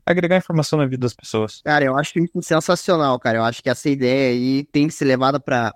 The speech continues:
Speaker 2: pra todas as empresas, porque eu acho que isso é uma coisa que agrega bastante, que é, que, que nem você falou ali, né?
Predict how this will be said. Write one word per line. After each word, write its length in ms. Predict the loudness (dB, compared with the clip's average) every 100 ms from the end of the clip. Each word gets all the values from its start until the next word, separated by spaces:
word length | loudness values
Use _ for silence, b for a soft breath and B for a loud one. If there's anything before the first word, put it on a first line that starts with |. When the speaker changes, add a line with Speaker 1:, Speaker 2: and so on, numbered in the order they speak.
| _
Speaker 2:
pra 100 | -4
todas 280 | 0 0 2
as 40 |
empresas, 540 | 0 0 0 0 -4
porque 260 | -6 -4 0
eu 60 | 0
acho 160 | -2
que 60 | -12
isso 120 | -2
é 80 | 0
uma 160 | 2 0
coisa 320 | 0 0 -2
que 280 | -2 0 0
agrega 480 | 0 0 0 0
bastante, 920 | -2 -4 -4 -2 0 0 -2 -4 -6 -6
que 100 | -2
é, 340 | 0 0 -2
que, 160 | -4 -6
que 140 | 0
nem 80 | 0
você 220 | 0 -4
falou 260 | -2 0 0
ali, 260 | 2 0 0
né? 200 | 0 -2